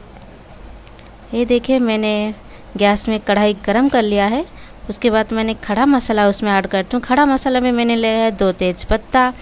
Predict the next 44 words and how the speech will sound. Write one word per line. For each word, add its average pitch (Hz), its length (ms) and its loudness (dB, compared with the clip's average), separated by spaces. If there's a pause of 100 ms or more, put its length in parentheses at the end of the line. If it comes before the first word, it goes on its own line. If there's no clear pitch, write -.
(320)
दो 196 180 6
इलायची, 202 380 2
बड़ी 196 240 2
इलायची, 202 320 0
छोटी 202 300 -2
इलायची 196 460 0 (380)
और 196 120 0
दालचीनी 185 520 0
पा-, 175 300 -4
दालचीनी, 220 640 2 (600)
मीडियम 277 260 6
साइज़ 269 260 2
का 254 120 2
दालचीनी 220 380 2
मैंने 208 220 0
लिया 202 180 0
है। 247 160 0
उसको 247 300 -2
अच्छे 220 300 -2
से 240 200 -4 (260)
भू-, 208 220 -8 (120)
उसके 285 320 -6
बाद 285 380 -4
मैंने 294 280 0 (460)
चार 311 280 4
मीडियम 254 320 4
साइज़ 247 280 2
का 254 140 2
प्याज 226 360 4
मैंने 226 220 2
अच्छे 214 240 0
से 220 180 2
ऐसे 214 280 -2 (2250)
काट 220 220 2
के 226 140 2
रख 208 200 2
लिया 240 200 4
था, 233 120 2
उसको 233 240 2
अच्छे 233 220 0
से 240 160 2
भून 240 340 4
रही 220 120 4
हूँ। 240 160 0